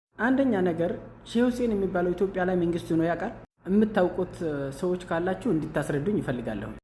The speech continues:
ሁለተኛ ነገር ዚያራ ደርሷል አለ።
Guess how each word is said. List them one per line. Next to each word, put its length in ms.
ሁለተኛ 440
ነገር 280
ዚያራ 380
ደርሷል 360
አለ። 140